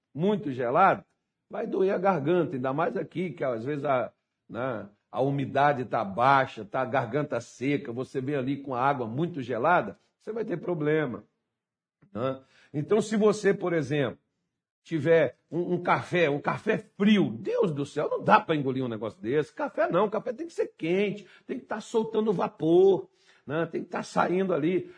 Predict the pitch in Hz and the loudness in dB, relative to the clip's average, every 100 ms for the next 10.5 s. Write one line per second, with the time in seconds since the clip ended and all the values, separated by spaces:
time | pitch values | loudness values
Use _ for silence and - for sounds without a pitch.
0 | - - 143 165 143 160 202 196 214 208 | -18 -6 -2 0 -2 -4 2 2 4 4
1 | 202 226 220 - 208 175 196 196 131 107 | 4 4 2 0 0 2 2 2 0 -4
2 | - _ _ 196 214 214 214 202 196 196 | -8 _ _ 0 2 2 2 0 2 2
3 | 208 175 170 190 139 160 175 156 135 - | 2 0 0 2 4 6 6 4 -4 -4
4 | 165 180 226 403 147 135 147 175 160 107 | 0 0 0 -4 0 4 4 4 2 -2
5 | _ _ _ _ _ _ _ - 110 143 | _ _ _ _ _ _ _ -12 -6 -4
6 | 131 147 240 180 190 262 - 143 160 - | -4 -6 -6 2 4 4 0 -8 -8 -2
7 | 147 147 143 123 135 127 113 143 143 311 | 0 2 0 0 0 -2 -6 -8 -8 -8
8 | - 339 311 302 254 226 - 165 165 190 | -4 -4 -4 -4 -4 -6 -6 -2 0 0
9 | 175 143 - 156 196 202 220 - - 135 | -2 -8 -14 -8 -8 -6 -10 -10 -12 -6
10 | 170 175 131 98 | -4 -4 -6 -10